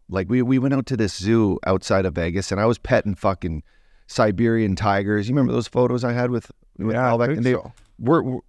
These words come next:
Speaker 1: were, it was badass. I remember, um, you remember, uh, who was the, the D-man played in Long Island, but he had all the fucking crazy animals. Do you remember him back in the day? Long hair. I played with him.
Speaker 2: Brandon
Speaker 1: Yeah.
Speaker 2: Witt?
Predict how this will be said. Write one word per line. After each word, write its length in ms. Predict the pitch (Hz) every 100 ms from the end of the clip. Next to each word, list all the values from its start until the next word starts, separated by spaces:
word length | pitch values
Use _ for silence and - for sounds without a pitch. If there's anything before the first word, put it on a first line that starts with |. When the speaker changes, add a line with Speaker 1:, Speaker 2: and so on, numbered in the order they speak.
| _ 123
Speaker 1:
were, 120 | 147 - -
it 80 | -
was 160 | 113 -
badass. 640 | 82 117 113 110 78 -
I 40 |
remember, 440 | 107 135 135 113 92
um, 260 | 87 80 - _ _ _
you 60 | 113
remember, 380 | 123 165 143 107
uh, 280 | 92 80 82 - _ _ - _ _ _ - - - - -
who 120 | -
was 180 | 143 175
the, 100 | 170 113 -
the 240 | 117 110
D-man 440 | 92 120 120 107
played 280 | 92 110 117
in 120 | 110
Long 280 | 92 98 101
Island, 300 | 92 95 90
but 100 | 80
he 180 | 80 123
had 120 | 101
all 260 | 76 80 95
the 80 | 87
fucking 480 | - 82 - 85
crazy 420 | - 78 82 82 67
animals. 440 | 67 71 - -
Do 80 | -
you 40 |
remember 220 | 104 127
him 160 | 143 151
back 220 | 147 147
in 40 | 151
the 60 |
day? 240 | 143 170 151
Long 400 | 104 113 131 123
hair. 440 | 101 95 131 139 _
I 80 | -
played 220 | - 156
with 100 | 214
him. 40 | 165
Speaker 2:
Brandon 260 | 143 151
Speaker 1:
Yeah. 60 | 139
Speaker 2:
Witt? 280 | 135 208